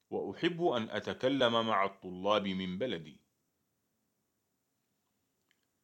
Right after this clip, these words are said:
ليس المطلوب منك عدم الكلام مع أبناء بلدك، لكن ليس معظم الوقت، لأن اللغة العربية كغيرها من اللغات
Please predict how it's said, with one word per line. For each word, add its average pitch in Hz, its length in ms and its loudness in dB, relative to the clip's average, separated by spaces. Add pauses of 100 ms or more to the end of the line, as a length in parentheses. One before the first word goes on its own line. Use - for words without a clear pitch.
(420)
ليس 175 260 4
المطلوب 156 480 4
منك 117 580 -2 (600)
عدم 170 300 6
الكلام 127 640 4
مع 110 340 4
أبناء 98 460 0
بلدك، 117 600 2 (680)
لكن 98 500 -2 (480)
ليس 151 320 0
معظم 101 440 2
الوقت، 120 420 0 (1000)
لأن 170 380 0
اللغة 147 440 4
العربية 104 960 0 (560)
كغيرها 127 580 4
من 113 180 0
اللغات 107 500 0